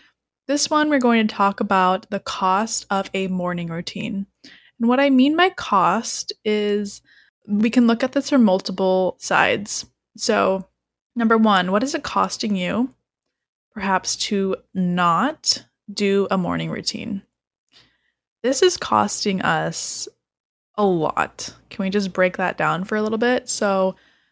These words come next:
it's costing you, I, in my opinion, a sense of stability. If we start our day in a frenzy, waking up and running out the door,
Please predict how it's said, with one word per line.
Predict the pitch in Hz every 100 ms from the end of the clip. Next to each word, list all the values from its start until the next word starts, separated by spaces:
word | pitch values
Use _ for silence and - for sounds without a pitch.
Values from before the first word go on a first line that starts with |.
| _ _
it's | 226 -
costing | - 196 196 - 294 302
you, | 220 190 185 185 185 - _ _ _ -
I, | 196 208
in | - 208
my | 208 214
opinion, | 247 - 220 233 262 269 254 -
a | 202 196 196 202
sense | - 190 202 202 -
of | 196 185 185 180 180
stability. | - - - 175 156 - - - 208 - _ _ _ _ _ _ _ _ _
If | 208 196
we | 226
start | 247 - 208 196
our | 196 196
day | 185 190 180 175
in | 180
a | 175 170 170 - _
frenzy, | _ - 196 180 180 180 208 233 240 _ _ _ _ _ _ _ _ _
waking | 190 190 196 202
up | 180
and | 185 185
running | 170 175
out | 170 -
the |
door, | 165 156 165 196